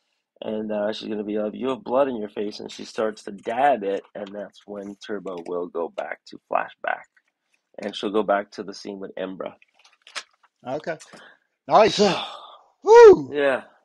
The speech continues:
Speaker 2: All
Speaker 1: <laughs>
Speaker 2: right. So I'm in, uh, I'm on page twelve, inking mode. Um, this is page, just a part of page eleven, which I finished up this week, but just a real quick, uh,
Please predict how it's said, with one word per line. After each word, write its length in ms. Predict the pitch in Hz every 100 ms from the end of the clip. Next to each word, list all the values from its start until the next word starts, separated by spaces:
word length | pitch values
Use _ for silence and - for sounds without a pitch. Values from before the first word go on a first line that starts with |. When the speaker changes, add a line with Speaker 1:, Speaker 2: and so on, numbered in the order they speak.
| _ _ _ -
Speaker 2:
All 180 | 131 175
Speaker 1:
<laughs> 140 | 165
Speaker 2:
right. 260 | 190 175 117 - _ _
So 220 | - 165 160
I'm 280 | 196 220
in, 320 | 202 185 180 175
uh, 520 | 165 156 151 147 143 _ _ _ -
I'm 120 | 147
on 100 | 190
page 580 | - - 160 156 143 -
twelve, 760 | - - 143 160 151 123 123 123 _ -
inking 460 | 143 143 139 131
mode. 420 | 131 131 131 156 165 _ _ _ _ -
Um, 640 | 131 131 127 123 123 117 _
this 180 | 143 139
is 120 | 123
page, 440 | - - 151 147 143 - 139 123 - _ _ _ _
just 120 | -
a 40 | 131 -
part 180 | 175 165
of 80 | -
page 280 | 160 147
eleven, 520 | 139 139 139 131 143 139
which 160 | 131
I 60 | 135
finished 480 | - 139 127 - 139
up 140 | 127
this 220 | 135 120
week, 300 | 139 143 139 _ _ _ _
but 180 | - 131
just 240 | 127 143 143
a 100 | 127
real 260 | 131 143
quick, 460 | 143 - 139 - - _ _ _ -
uh, 380 | 120 117 120